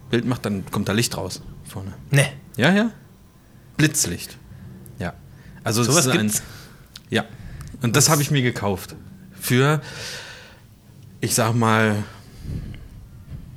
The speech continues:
Speaker 1: neunzig Euro oder so.
Speaker 2: Neunzig Euro?
Speaker 1: Ja, super günstig, die
Speaker 2: Hat
Speaker 1: Dinger.
Speaker 2: der einen Fokus hier, Hilfslicht?
Speaker 1: Ja.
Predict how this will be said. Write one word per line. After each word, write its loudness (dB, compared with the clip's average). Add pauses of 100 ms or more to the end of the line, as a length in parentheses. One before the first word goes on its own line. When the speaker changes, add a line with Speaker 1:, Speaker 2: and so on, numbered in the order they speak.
(360)
Speaker 1:
neunzig -2
Euro 4
oder 4
so. 4
Speaker 2:
Neunzig 2
Euro? 2
Speaker 1:
Ja, -2
super -4
günstig, -2
die -10
Speaker 2:
Hat 2
Speaker 1:
Dinger. 6
Speaker 2:
der 2
einen 0
Fokus 0
hier, 2
Hilfslicht? 0
Speaker 1:
Ja. -2